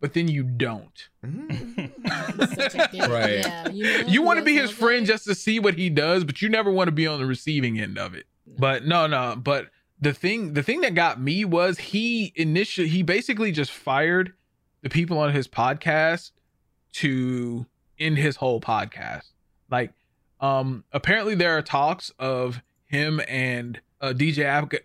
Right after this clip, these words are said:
Speaker 1: uh, D J Academics, you know, squashing their beef, and maybe the Joe Budden podcast will live on between them two again, similar to how they had, you know, uh, Everyday Struggle.
Speaker 4: Right.
Speaker 1: But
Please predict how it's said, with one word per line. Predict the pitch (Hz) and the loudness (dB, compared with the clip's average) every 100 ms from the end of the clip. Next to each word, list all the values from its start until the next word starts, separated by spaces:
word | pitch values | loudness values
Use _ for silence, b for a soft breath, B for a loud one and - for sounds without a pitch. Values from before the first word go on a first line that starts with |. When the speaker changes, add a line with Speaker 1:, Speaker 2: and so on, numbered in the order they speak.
| _ 143 | _ -2
Speaker 1:
uh, | 131 | 0
D | 131 143 | 0 0
J | 147 | 2
Academics, | 143 131 131 147 131 - - _ _ | 0 0 -2 -2 -6 -12 -20 _ _
you | 131 | -4
know, | 117 113 110 - _ _ _ _ _ | -2 -4 -6 -10 _ _ _ _ _
squashing | - - 135 139 156 | -12 0 0 2 0
their | 135 123 | 0 0
beef, | 127 151 190 - _ _ - | 0 0 -2 -8 _ _ -4
and | 147 | 0
maybe | 139 156 175 208 196 180 _ - | 2 2 2 0 -4 -8 _ -2
the | 143 | 0
Joe | 131 147 | 2 2
Budden | 151 160 | 2 2
podcast | 147 143 151 151 151 143 | 2 2 2 0 0 0
will | 135 | 0
live | 139 135 | 0 0
on | 131 147 135 | 0 0 -2
between | 131 156 151 135 | -6 -4 -2 0
them | 135 156 - - | 0 -2 -6 -4
two | 180 190 | 0 0
again, | 170 165 190 254 - - | 0 0 0 -4 -8 -16
similar | - - 170 156 160 | -14 -2 0 2 2
to | 156 170 147 | 0 0 2
how | 135 135 | 2 2
they | 139 | 0
had, | 139 135 131 127 | 0 0 0 -2
you | 127 | -2
know, | 113 113 | 0 0
uh, | 104 113 107 104 | 0 -2 -2 -2
Everyday | 131 123 | 0 0
Struggle. | 120 156 165 208 240 - | -2 0 2 0 -2 -2
Speaker 4:
Right. | 120 104 | 0 2
Speaker 1:
But | 127 127 123 120 | 2 2 2 0